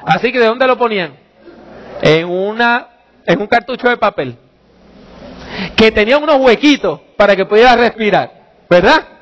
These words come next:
Pero invariablemente, ¿qué hacía el pajarito? Hacía su gracia en la bolsita, la bolsita se mojaba,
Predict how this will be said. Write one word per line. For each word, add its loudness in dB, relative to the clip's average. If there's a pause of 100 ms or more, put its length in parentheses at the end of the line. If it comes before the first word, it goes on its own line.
(1300)
Pero 4
invariablemente, 0
¿qué 4
hacía 4
el -2
pajarito? 2 (1080)
Hacía 2
su -4
gracia 2 (340)
en 4
la 4
bolsita, 0 (600)
la 4
bolsita -2
se -2
mojaba, 2